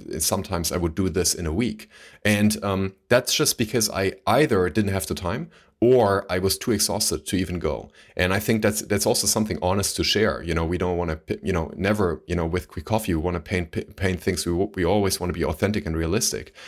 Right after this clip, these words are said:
And so, so what I learned is really you want to, um, you want to make, you want to think about what can I do to stay healthy, which are very simple things. And so,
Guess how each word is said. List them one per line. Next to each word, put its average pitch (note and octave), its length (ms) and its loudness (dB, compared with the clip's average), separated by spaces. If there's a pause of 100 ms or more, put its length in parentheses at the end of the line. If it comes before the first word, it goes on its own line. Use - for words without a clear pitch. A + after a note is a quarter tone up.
(180)
And G2 160 2
so, G2+ 420 4 (420)
so G#2 140 4
what G#2 160 4
I B2 80 6
learned G#2+ 420 4
is F#2 240 0
really G2 200 2
you F2 160 0
want G2+ 240 0
to, F#2+ 360 0
um, F2 320 -2 (140)
you F#2+ 100 0
want A#2 180 2
to A2 80 -2
make, F#2+ 260 0
you F#2+ 100 -2
want G#2+ 160 -2
to F#2+ 140 -2
think B2 240 -2
about F#2+ 280 0
what A2 200 0
can A2+ 160 0
I F2 80 0
do E2+ 420 -2 (240)
to F#2+ 140 0
stay F#2 240 2
healthy, F#2 580 -2 (120)
which F#2+ 180 2
are E2+ 80 -2
very F#2+ 200 2
simple E2+ 320 -2
things. D2+ 360 -6
And E2 120 -6
so, F2 340 0